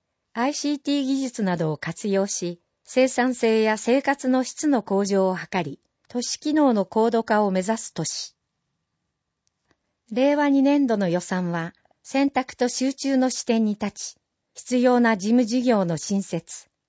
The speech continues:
既存の事務事業の見直しや再構築を行い、各事業の相乗効果による好循環の拡大を図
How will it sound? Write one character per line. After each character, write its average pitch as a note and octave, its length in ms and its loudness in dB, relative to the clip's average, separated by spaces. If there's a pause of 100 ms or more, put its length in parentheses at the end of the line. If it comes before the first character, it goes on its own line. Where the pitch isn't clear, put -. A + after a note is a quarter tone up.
(220)
既 A#3+ 140 -2
存 D4 180 4
の C#4 200 4
事 F#3 140 -4
務 B3 140 6
事 C4 180 0
業 C#4 220 4
の F3+ 100 0
見 E3+ 140 0
直 G3+ 180 2
し G3+ 220 -6
や F3 300 -2
再 C4+ 340 -4
構 D4 220 -2
築 E3+ 320 -4
を D3+ 80 -2
行 E3 140 -4
い、 D#3 300 -4 (400)
各 C4 300 -2
事 A3+ 220 0
業 F#3+ 220 2
の D#3+ 180 -2
相 C#4+ 260 2
乗 C#4+ 240 2
効 C#4+ 220 2
果 G#3+ 160 -2
に F3 120 0
よ D#3 140 0
る D3+ 260 -2 (120)
好 C#4+ 160 2
循 C#4+ 280 0
環 F3 280 0
の D3+ 80 -2
拡 F3 260 -4
大 A3 240 2
を G3+ 60 -2
図 E3+ 80 -10